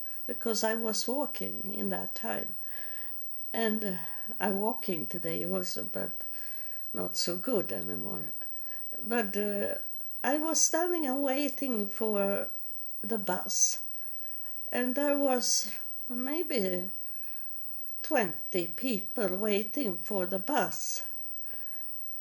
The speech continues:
Uh, it was in the, in the center of all the buses, so there was different buses that should come and stop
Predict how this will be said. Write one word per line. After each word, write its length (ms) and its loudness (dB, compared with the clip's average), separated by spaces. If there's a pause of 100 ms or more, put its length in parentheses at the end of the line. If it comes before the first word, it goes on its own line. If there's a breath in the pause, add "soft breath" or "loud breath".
(180)
Uh, 440 4 (420)
it 220 0
was 320 4
in 240 4
the, 380 2 (1120 loud breath)
in 180 4
the 120 4
center 640 2
of 160 -2
all 240 0
the 140 -4
buses, 920 -2 (200)
so 480 -2 (600 loud breath)
there 120 2
was 380 2
different 640 -2 (160)
buses 540 0
that 280 -4
should 320 -4
come 360 0
and 140 -4
stop 360 0